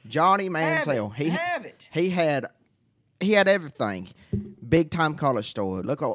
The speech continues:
Speaker 1: look at everything he won in college. He goes to the N F L. He had all the money, all the sponsors, all the commercials. Big time player. That, everything went to his dang head. Of course, he had to play with the Cleveland Browns, but that don't matter. Bust.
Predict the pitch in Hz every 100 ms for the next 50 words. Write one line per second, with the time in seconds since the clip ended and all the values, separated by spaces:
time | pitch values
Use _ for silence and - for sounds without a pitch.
0 | - 147 196 175 170 175 165 156 160 147
1 | 151 127 107 127 104 78 92 - _ _
2 | 127 131 160 160 160 160 160 156 117 101
3 | 110 104 110 139 151 147 107 92 - 135
4 | 139 - 107 87 92 95 127 131 - 123
5 | 104 - 82 - _ _ _ _ 110 147
6 | 135 143 127 110 82 107 117 127 156 151
7 | - 170 160 165 - 139 117 117 139 143
8 | 135 147 123 101 101 - _ _ - 190
9 | 170 156 101 101 - 107 95 - 110 95
10 | 87 104 113 92 98 - _ - 113 131
11 | 110 104 87 104 87 95 _ _ _ _
12 | - - - - _ _ 190 165 143 -
13 | - -